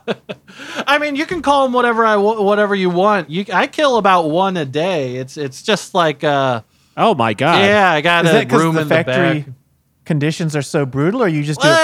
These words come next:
Speaker 1: Well,
Speaker 3: fun?
Speaker 1: it sends a message, I guess. Is, I guess, 'cause he's, you
Speaker 3: I
Speaker 1: know,
Speaker 3: feel
Speaker 1: we're
Speaker 3: like if
Speaker 1: not
Speaker 3: you send
Speaker 1: dealing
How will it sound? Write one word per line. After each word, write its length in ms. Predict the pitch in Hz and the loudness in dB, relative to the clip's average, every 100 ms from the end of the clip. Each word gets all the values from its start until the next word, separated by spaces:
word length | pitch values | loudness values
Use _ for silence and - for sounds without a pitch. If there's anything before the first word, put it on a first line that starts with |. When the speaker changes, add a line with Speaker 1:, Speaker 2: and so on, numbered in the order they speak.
| 294 | 2
Speaker 1:
Well, 80 | 262 | 2
Speaker 3:
fun? 80 | |
Speaker 1:
it 40 | 185 | 0
sends 600 | 113 117 - 196 180 160 | -4 -12 -4 0 0 0
a 80 | 165 | -2
message, 600 | 135 131 147 - 160 135 | 0 0 0 -2 -6 -2
I 120 | 156 | -2
guess. 440 | 151 151 151 143 165 | 0 0 0 -2 -12
Is, 200 | 135 135 | -12 -10
I 120 | 151 143 | -8 -6
guess, 260 | 147 143 | -4 -6
'cause 200 | - 180 | -6 -6
he's, 220 | 196 240 226 | -4 -8 -10
you 240 | 233 233 | -8 -4
Speaker 3:
I 60 | 220 | 0
Speaker 1:
know, 100 | 220 | 2
Speaker 3:
feel 80 | - | 2
Speaker 1:
we're 60 | |
Speaker 3:
like 20 | 226 | 2
if 60 | |
Speaker 1:
not 80 | 262 | 2
Speaker 3:
you 60 | 247 | 2
send 80 | |
Speaker 1:
dealing 120 | 214 | 2